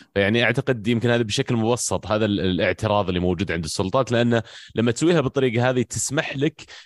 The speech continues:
إنك أنت يصير عندك مرونة أكبر في قوائمك المالية، يسمح لك تقترض بشكل أكبر، يسمح لك تصرف مبالغ مادية أكبر. فهو من الجانب هذا صح، أتفق معك أن كثير أندية يسوونها،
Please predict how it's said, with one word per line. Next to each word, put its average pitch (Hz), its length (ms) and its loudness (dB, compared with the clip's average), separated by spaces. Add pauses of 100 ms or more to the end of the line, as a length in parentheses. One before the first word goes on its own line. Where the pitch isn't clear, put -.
(120)
إنك 110 240 0
أنت 127 160 2
يصير 117 300 0
عندك 120 280 -2
مرونة 117 440 2
أكبر 120 260 -2
في 104 120 -2
قوائمك 104 460 0
المالية، 90 420 2
يسمح 101 300 -2
لك 104 140 -2
تقترض 98 460 -2
بشكل 95 340 -2
أكبر، 92 340 -2 (300)
يسمح 98 280 0
لك 117 100 0
تصرف 113 360 -2
مبالغ 101 340 0
مادية 98 400 2
أكبر. 98 320 -2 (300)
فهو 143 300 2
من 139 100 2
الجانب 143 340 0
هذا 143 220 0
صح، - 280 -2
أتفق 120 260 -2
معك 117 300 -2
أن 101 80 0
كثير 131 260 -2
أندية 131 260 2
يسوونها، 104 540 0